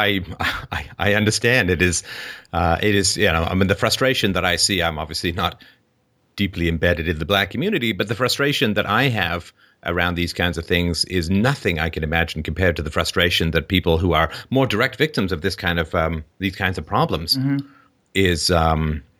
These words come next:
Speaker 1: I mean, it must just be staggering. I mean, um, it is, uh, uh, th-, there's a lot of danger in these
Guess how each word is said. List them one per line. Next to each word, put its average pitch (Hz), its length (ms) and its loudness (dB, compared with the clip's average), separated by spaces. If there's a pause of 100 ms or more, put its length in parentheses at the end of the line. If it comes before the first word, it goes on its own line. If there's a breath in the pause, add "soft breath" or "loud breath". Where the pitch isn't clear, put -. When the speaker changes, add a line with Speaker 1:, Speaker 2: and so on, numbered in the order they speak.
(200)
Speaker 1:
I 87 40 -6
mean, 82 160 -2
it 85 40 0
must 87 240 0
just - 180 0
be 98 80 2
staggering. 131 540 -2 (180)
I 87 80 2
mean, 85 280 4
um, 78 360 2 (760 soft breath)
it 92 160 4
is, 92 200 4
uh, 85 320 4 (800)
uh, 82 280 -4 (100)
th-, 85 220 0
there's 92 200 2
a 95 40 4
lot 101 180 4
of 117 60 2
danger 147 380 0 (280)
in 92 140 4
these 87 420 2